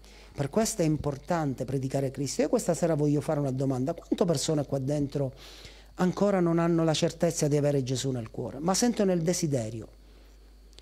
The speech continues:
di dire: "Io voglio permettere a Gesù di entrare nel mio cuore"? Ora certo non è Gesù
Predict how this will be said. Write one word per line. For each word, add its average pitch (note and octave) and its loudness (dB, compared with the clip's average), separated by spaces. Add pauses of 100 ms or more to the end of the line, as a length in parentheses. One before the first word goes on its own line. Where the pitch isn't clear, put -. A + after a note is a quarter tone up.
(180)
di E3+ 2
dire: F3 4
"Io E3+ 2 (1600)
voglio F3+ 2
permettere E3 0
a B2+ -2
Gesù B2+ -2
di C3+ 0
entrare C3 -2
nel B2 -2
mio A#2+ -6
cuore"? A2 -10 (540)
Ora A#3+ 2
certo A3+ 0
non G#3 4
è G3 2
Gesù D#3+ 2